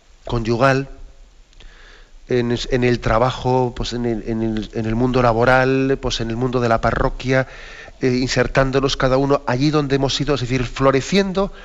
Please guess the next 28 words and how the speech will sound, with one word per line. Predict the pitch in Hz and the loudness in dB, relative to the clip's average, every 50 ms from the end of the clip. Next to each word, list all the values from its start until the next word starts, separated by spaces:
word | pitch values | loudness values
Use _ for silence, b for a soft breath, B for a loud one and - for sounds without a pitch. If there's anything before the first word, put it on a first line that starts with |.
| B B B B - | B B B B -2
allí | 131 127 123 156 165 | -2 0 2 2 2
donde | 165 156 131 127 131 | 2 2 2 0 0
hemos | 131 135 - | 0 0 -2
sido | - - 127 143 135 - | -2 -2 -2 -2 -2 0
plantados. | - 113 101 98 98 - 117 110 98 98 95 98 - - - - - - - - - - - - - - - - - - - - - - - - - | 0 -2 -2 -2 -2 0 0 0 0 -2 -6 -6 -6 -8 -10 -12 -16 -20 -20 -20 -20 -20 -20 -20 -20 -20 -20 -20 -20 -16 -14 -14 -14 -14 -14 -12 -10
¿Mm? | 113 135 - - - - - | -10 -10 -10 -10 -12 -12 -10
Floreciendo | - - 120 110 101 - - 147 151 156 151 175 - - | -4 -2 -2 -2 -2 0 0 0 0 2 0 -2 -2 -2
allá | 117 113 131 127 | -2 0 2 2
donde | 123 120 110 110 | 2 2 0 0
hemos | 110 117 107 | -2 -2 -2
sido | 98 123 127 120 | 0 0 0 0
plantados. | - 107 104 104 - 110 104 107 - B B B B B B B | 0 0 0 0 0 0 0 0 -2 B B B B B B B
Esto | - 143 | -4 -2
es | 131 | 0
muy | 127 135 127 | 2 0 0
importante, | 120 - 113 113 - - 127 127 123 110 - - 90 85 - - - - - - | 0 0 -2 -2 2 2 2 2 2 -2 -4 -6 -8 -8 -10 -14 -16 -18 -10 -8
¿eh? | 120 117 117 123 b b b b b b b b b b b b b b - | -6 -6 -6 -8 b b b b b b b b b b b b b b -8
Es | 113 113 | -2 0
muy | 127 127 | 0 0
importante | 113 - 117 117 - 123 120 117 - 123 | 0 0 -2 0 2 0 0 0 -2 -2
porque | 107 123 - - 123 | 0 0 0 2 2
una | 127 131 135 | 2 2 2
tendencia, | - - - 139 135 135 131 139 139 131 - - 131 131 131 - | 0 2 0 2 2 2 2 2 0 0 0 0 0 0 0 -2
una | 139 131 135 127 | -2 0 0 2
tentación | - 139 131 127 - - 123 - - 135 135 135 131 127 B B B B B B B B B | 2 0 0 0 0 -2 -2 -2 0 0 2 2 0 -2 B B B B B B B B B
siempre | - - - 135 131 127 113 - 135 | -8 -2 0 2 2 2 2 2 2
ha | 127 | 2
sido | - - - 135 127 120 127 139 | 2 0 0 0 2 2 0 -2